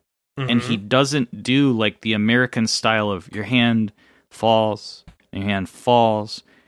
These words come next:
Speaker 1: and then you
Speaker 2: Yeah, one,
Speaker 1: pick up your hand and
Speaker 2: two.
Speaker 1: you go, "Oh my God, oh my God, oh my God," and you get the crowd into it. He just kinda, like, he'll get to, like, the third or second one, and he'll just wave at the ref. Like,
Speaker 2: Yeah.
Speaker 1: like, "Nah, nah,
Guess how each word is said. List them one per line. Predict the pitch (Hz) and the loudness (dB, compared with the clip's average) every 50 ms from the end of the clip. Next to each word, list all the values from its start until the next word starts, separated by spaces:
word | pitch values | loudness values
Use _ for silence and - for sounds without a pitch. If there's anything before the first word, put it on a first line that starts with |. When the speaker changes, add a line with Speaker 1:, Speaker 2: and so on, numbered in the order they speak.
| _ - | _ -10
Speaker 1:
and | - 98 | -6 -4
then | 101 104 | -2 2
you | 143 | 2
Speaker 2:
Yeah, | 143 127 113 104 104 | 2 2 0 -2 -4
one, | 110 120 131 147 151 147 143 135 131 131 | -8 -4 -2 -2 0 0 -2 -2 0 2
Speaker 1:
pick | 190 196 202 | 2 4 4
up | 190 143 | 4 6
your | 175 160 | 6 6
hand | 165 185 180 160 | 8 8 8 8
and | 156 147 | 6 6
Speaker 2:
two. | |
Speaker 1:
you | 143 135 | 6 6
go, | 151 143 160 180 190 | 6 8 8 8 8
"Oh | 190 | 8
my | 196 202 | 6 6
God, | 202 214 214 214 214 | 8 8 8 8 8
oh | 214 | 8
my | 208 202 | 8 8
God, | 196 208 202 202 202 | 8 6 6 8 8
oh | 190 | 6
my | 190 185 | 6 6
God," | 180 190 | 6 6
and | 170 151 | 6 6
you | 131 | 4
get | 143 123 | 2 2
the | 113 | 0
crowd | - - 143 151 151 160 | -2 2 4 4 4 4
into | 160 160 160 | 4 4 2
it. | 156 - - | 2 2 0
He | - 175 185 | 0 0 0
just | 165 180 170 - | 0 0 -2 -2
kinda, | - - 160 151 143 131 | 0 0 0 2 2 0
like, | 117 117 113 107 104 - _ _ _ _ _ _ _ _ _ _ _ _ _ _ _ - | 0 0 -2 -2 -4 -8 _ _ _ _ _ _ _ _ _ _ _ _ _ _ _ -6
he'll | 139 143 139 | -2 -2 0
get | 127 156 151 - | 2 2 2 2
to, | 180 | 2
like, | 151 139 127 - - | 4 4 2 2 0
the | - 120 | -6 -4
third | - - 127 131 131 | 0 2 4 4 6
or | 127 120 | 4 4
second | - - 127 127 - 139 | 2 2 0 0 0 0
one, | 147 151 | 2 2
and | 143 127 | 2 4
he'll | 127 127 | 2 2
just | 120 120 110 - - _ - | 0 0 -4 -6 -8 _ -2
wave | 113 113 107 101 | 0 0 0 0
at | 98 | -4
the | - | -6
ref. | - - - - - - _ _ _ _ _ _ | -6 -6 -8 -10 -14 -20 _ _ _ _ _ _
Like, | - 107 104 92 - _ - _ _ _ - | -6 -4 -4 -4 -4 _ -20 _ _ _ -6
Speaker 2:
Yeah. | 110 104 110 | -6 -6 -4
Speaker 1:
like, | 107 101 80 - _ _ _ - | -4 -6 -8 -8 _ _ _ -2
"Nah, | 151 165 160 147 - _ _ _ _ _ _ _ _ _ _ - - | 0 0 0 0 -2 _ _ _ _ _ _ _ _ _ _ -6 0
nah, | - 190 175 | 2 2 2